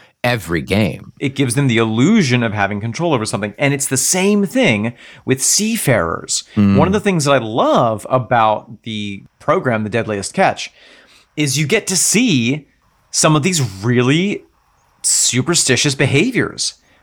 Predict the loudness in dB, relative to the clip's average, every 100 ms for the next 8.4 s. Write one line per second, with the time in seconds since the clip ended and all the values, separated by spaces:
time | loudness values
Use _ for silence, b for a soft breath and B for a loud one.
0 | b b -8 -2 2 2 2 0 0 0
1 | 2 2 0 0 0 -2 0 2 0 -2
2 | b b b _ _ _ _ -6 -2 0
3 | 2 4 6 2 2 0 0 -2 -2 -4
4 | -2 0 2 2 0 0 -2 -4 -6 -4
5 | -4 -2 -6 -8 -8 -8 -8 -8 -8 -8
6 | -12 -14 B B B B -2 0 0 -4
7 | -8 0 2 2 0 -2 -2 -4 0 2
8 | 4 4 2 -4